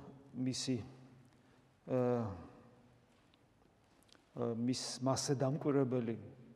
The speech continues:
ადამიანი გააკეთებს დასკვნას, რომ მას შემოქმედი ყავს. ეს ლოგიკური დასკვნა, მაგრამ მაინც. რაც შეეხება ქრისტიანულ რწმენას,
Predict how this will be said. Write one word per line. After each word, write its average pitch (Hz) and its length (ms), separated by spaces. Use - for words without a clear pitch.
ადამიანი 139 640
გააკეთებს 127 560
დასკვნას, 123 560
რომ 123 240
მას 117 80
შემოქმედი 131 560
ყავს. - 380
ეს 147 120
ლოგიკური 147 640
დასკვნა, 123 400
მაგრამ 151 360
მაინც. 123 300
რაც 151 180
შეეხება 185 500
ქრისტიანულ 170 560
რწმენას, 170 580